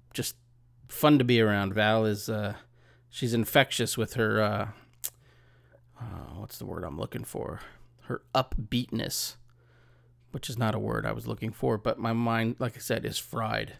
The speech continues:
And I'm also kind of watching a soccer game while I record this because I can't just sit still.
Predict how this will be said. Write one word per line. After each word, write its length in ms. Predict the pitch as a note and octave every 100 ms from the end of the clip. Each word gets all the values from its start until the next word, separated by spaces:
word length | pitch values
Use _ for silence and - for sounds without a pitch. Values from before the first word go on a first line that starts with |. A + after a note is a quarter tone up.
| - - -
And 80 | A#2
I'm 80 | A#2
also 260 | A#2+ - A2+
kind 160 | A#2
of 60 | A2
watching 480 | G#2+ A#2 A#2 G#2+ -
a 60 | -
soccer 340 | - A2 -
game 240 | A2 G2 G#2
while 140 | G#2
I 40 | G2+
record 520 | G#2 - A2+ G#2 G2+
this 100 | A2
because 460 | A2+ - G#2+ G#2+ - - - - - - - - - - - -
I 160 | - A#2+
can't 260 | - A#2+ G2+
just 220 | A2 -
sit 200 | - -
still. 360 | - - -